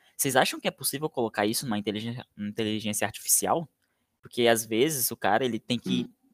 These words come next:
Speaker 1: pensar fora da caixa pra resolver alguns problemas.
Speaker 2: Eu acho que tem como,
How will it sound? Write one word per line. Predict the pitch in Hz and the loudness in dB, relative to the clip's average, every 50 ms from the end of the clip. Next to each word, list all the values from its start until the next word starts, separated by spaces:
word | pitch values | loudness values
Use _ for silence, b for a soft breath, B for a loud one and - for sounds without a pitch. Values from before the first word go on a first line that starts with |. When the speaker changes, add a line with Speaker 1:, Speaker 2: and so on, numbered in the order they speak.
| _ _ - | _ _ -2
Speaker 1:
pensar | 151 143 143 - - - | 0 2 2 2 2 2
fora | - 143 131 147 | 2 0 0 2
da | 185 - | 2 0
caixa | 339 - - 196 190 214 - 170 | -4 -2 -4 -2 -2 -2 -2 -4
pra | - 113 117 | -2 -2 -2
resolver | 120 110 120 107 113 | -2 -2 -2 -2 -2
alguns | 107 - 113 - | -4 -4 -6 -6
problemas. | - 107 101 101 95 90 87 - - - _ _ _ _ _ _ _ _ _ _ _ - | -4 -4 -2 -2 -4 -8 -8 -10 -14 -16 _ _ _ _ _ _ _ _ _ _ _ -4
Speaker 2:
Eu | - 107 107 107 101 | 0 2 4 4 4
acho | 104 123 139 - - | 4 2 0 -2 0
que | - 190 180 170 | 2 2 4 2
tem | 175 - - 185 185 180 180 | 2 0 2 2 2 2 2
como, | - 101 92 95 98 - | 2 0 2 2 0 -2